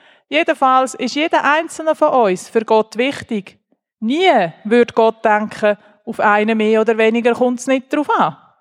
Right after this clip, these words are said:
Er bietet uns jeden Tag in unserem Leben die Möglichkeit,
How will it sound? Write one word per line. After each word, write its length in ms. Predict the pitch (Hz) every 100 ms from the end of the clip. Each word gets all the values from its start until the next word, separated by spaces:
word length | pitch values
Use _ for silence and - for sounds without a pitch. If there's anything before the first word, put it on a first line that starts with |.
| _ _ _ _ _
Er 180 | 285 330
bietet 420 | 254 233 226 214
uns 240 | 196 190
jeden 380 | 240 294 349 349
Tag 280 | - 233 262
in 80 | 262
unserem 260 | 233 220 208
Leben 380 | 196 214 233
die 80 | 208
Möglichkeit, 600 | 220 262 262 - 233 240